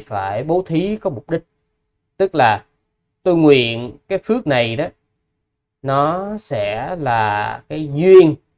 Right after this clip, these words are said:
là cái nhân đưa đến sự giải thoát giác ngộ ở trong cái, ở trong vị lai, đời này hoặc đời sau.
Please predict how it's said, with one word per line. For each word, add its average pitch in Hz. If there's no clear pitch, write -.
là 107
cái 151
nhân 160
đưa 165
đến 147
sự 107
giải 107
thoát 185
giác 151
ngộ 110
ở 117
trong 135
cái, 156
ở 135
trong 131
vị 107
lai, 120
đời 123
này 117
hoặc 113
đời 107
sau. 143